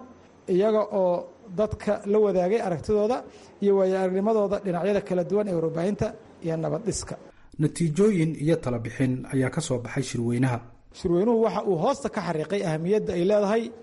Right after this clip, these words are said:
Speaker 1: in la maalgeliyo barnaamijyada sare lagu soo qaaday, eh, awoodda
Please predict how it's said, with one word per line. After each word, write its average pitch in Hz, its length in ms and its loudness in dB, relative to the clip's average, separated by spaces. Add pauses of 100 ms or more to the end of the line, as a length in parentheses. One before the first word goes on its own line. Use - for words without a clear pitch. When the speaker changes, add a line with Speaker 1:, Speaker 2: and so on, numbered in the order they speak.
(260)
Speaker 1:
in 226 140 4
la 202 100 4
maalgeliyo 220 640 2
barnaamijyada 160 800 -2
sare 185 320 -2
lagu 185 160 0
soo 185 240 -4
qaaday, 190 360 0 (380)
eh, 175 380 4
awoodda 196 480 2